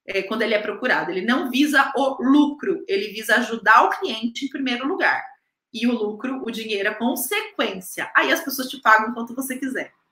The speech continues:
tá? Por quê? Porque você vai resolver o problema dela, você vai ajudá-la, a, é, com certeza. Você vai ser sincero, né?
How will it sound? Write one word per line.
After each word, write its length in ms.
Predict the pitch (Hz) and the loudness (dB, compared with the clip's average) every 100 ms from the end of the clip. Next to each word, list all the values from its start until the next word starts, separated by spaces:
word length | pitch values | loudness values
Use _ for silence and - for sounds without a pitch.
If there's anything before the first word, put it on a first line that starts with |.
| _ | _
tá? 360 | 185 196 233 - - _ _ - | 6 6 6 -2 -16 _ _ 6
Por 180 | 381 381 | 6 6
quê? 300 | 233 - - | 0 -2 -4
Porque 260 | 302 311 320 | -2 0 0
você 280 | 330 - 349 | 0 -2 2
vai 240 | 262 247 | 6 6
resolver 340 | 277 269 262 247 | 6 0 -2 -2
o 80 | 240 | -4
problema 380 | 254 240 240 247 | -4 -2 0 0
dela, 420 | 202 202 208 - _ _ - | 0 0 -2 -4 _ _ -8
você 240 | 220 240 | -6 -2
vai 320 | 247 240 220 233 | 2 8 8 6
ajudá-la, 580 | 254 262 208 185 208 | 0 -2 0 2 2
a, 300 | 208 - 190 - | 0 -2 -4 -2
é, 400 | 196 185 175 - - | -2 -2 -4 -8 -8
com 180 | 226 247 | -4 -2
certeza. 560 | 285 269 214 160 151 | -2 -2 -4 -6 -8
Você 100 | - | -10
vai 120 | 180 | -8
ser 160 | 185 196 | -6 -6
sincero, 600 | - 233 - 226 277 294 | -6 -6 -4 -2 -2 -2
né? 240 | 226 247 | -2 -4